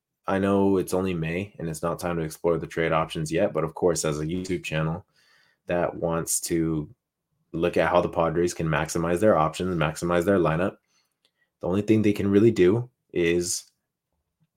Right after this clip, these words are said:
take out Cronenworth and Kim from the same lineup, from the same infield, because only one of them should be playing second,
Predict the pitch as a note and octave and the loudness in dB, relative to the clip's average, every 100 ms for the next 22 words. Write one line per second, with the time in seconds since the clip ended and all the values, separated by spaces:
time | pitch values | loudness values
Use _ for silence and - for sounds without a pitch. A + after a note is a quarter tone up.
0 | _ _ _ _ _ _ _ - F#2+ G#2 | _ _ _ _ _ _ _ -2 0 4
1 | F#2 G#2 C#3 - - G2 G2+ G#2+ A2 B2 | 8 8 6 -4 -2 0 4 4 4 0
2 | A#2 G#2 A2 A2 F#2+ E2 F#2 G2+ F#2 F2+ | -2 -2 2 2 2 0 0 0 0 0
3 | G#2 - F2 D#2+ F2+ G#2 G2 - G#2 E3+ | 0 -2 -6 -2 0 0 0 0 0 0
4 | D#3+ - _ - - - F2+ - E2+ D#2 | -2 -4 _ -16 -14 -8 -6 0 0 0
5 | D2+ - _ F2 G2+ G#2 G#2 F2+ F2 - | -6 -12 _ 2 6 8 8 6 0 -4
6 | D#2 E2 F2 E2 - D#2+ F#2+ | -6 -4 -4 -2 -2 -2 -4